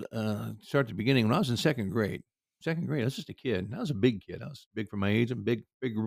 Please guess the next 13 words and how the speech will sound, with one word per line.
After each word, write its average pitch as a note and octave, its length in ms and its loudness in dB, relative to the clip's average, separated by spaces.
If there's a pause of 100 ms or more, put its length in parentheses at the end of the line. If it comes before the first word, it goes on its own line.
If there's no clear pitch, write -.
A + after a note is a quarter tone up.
bigger A#2+ 220 2
guy A#2 160 4
now. A#2+ 160 2
I F#2+ 60 2
played G#2 200 -2
college G#2 220 0
football G#2 320 -2
as G2 80 -6
an G2+ 60 0
offensive G2 320 -2
lineman, F#2 340 0
so, - 220 -6 (800)
uh, G2+ 240 -8